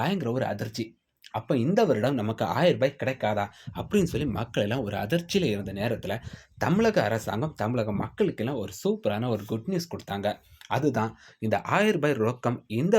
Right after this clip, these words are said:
வருடமும் கிடைக்கும்னு சொல்லி ஒரு அறிவிப்பு வெளியானது. தமிழக மக்களுக்கெல்லாம் ரொம்ப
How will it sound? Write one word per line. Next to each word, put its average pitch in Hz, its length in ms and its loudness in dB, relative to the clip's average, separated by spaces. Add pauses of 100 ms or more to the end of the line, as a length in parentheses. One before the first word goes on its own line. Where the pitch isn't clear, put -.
வருடமும் 117 420 2
கிடைக்கும்னு 127 460 -2
சொல்லி 113 160 0 (100)
ஒரு 104 100 -2 (100)
அறிவிப்பு 143 320 2 (100)
வெளியானது. 104 460 0 (580)
தமிழக 214 420 2
மக்களுக்கெல்லாம் 123 560 0
ரொம்ப 190 180 2